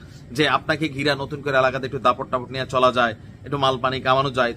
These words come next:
এরকম একটা সিন্ডিকেটও কিন্তু অটোমেটিক আসিফ মাহমুদের আশেপাশে বিএনপির নেতাকর্মীরা অভিযোগ করেন যে তৈরি হয়ে গেছে, এলাকা নিয়ন্ত্রণ টিয়ন্ত্রণ বিভিন্ন,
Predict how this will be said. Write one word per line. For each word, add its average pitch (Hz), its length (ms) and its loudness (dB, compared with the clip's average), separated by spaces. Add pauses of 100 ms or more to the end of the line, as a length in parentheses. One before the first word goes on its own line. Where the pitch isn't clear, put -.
এরকম 180 280 0
একটা 202 180 -2
সিন্ডিকেটও 160 460 -2
কিন্তু 175 200 -2
অটোমেটিক 156 460 2 (340)
আসিফ 151 280 -4
মাহমুদের 147 440 2 (420)
আশেপাশে 151 640 2 (680)
বিএনপির 156 400 2
নেতাকর্মীরা 143 560 -2
অভিযোগ 143 320 0
করেন 139 260 0
যে 139 80 -2
তৈরি 185 260 4
হয়ে 143 180 4
গেছে, 101 280 -8 (340)
এলাকা 139 280 2
নিয়ন্ত্রণ 135 440 -8
টিয়ন্ত্রণ 135 360 -8
বিভিন্ন, 127 400 -4